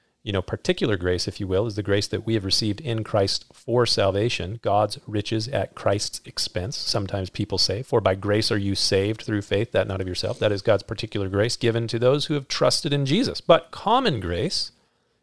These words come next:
is the grace that is afforded to all people in the world, and, uh, one of the verses that you would look at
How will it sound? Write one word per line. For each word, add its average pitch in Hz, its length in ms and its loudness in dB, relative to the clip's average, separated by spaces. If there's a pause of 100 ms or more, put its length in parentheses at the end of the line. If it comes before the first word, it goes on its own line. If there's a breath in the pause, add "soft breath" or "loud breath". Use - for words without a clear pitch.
is 143 220 0
the 143 80 0
grace 127 320 2
that 127 100 -2
is 117 100 2
afforded 117 440 0
to 117 260 -2 (100)
all 123 480 2
people 143 300 -2
in 123 60 0
the 117 80 2
world, 117 280 2 (560)
and, 120 300 0
uh, 113 200 4
one 107 180 -2
of 120 40 0
the 117 60 4
verses 110 480 2
that 104 180 -2
you 107 220 0
would 107 240 2
look 120 220 -4
at 113 240 4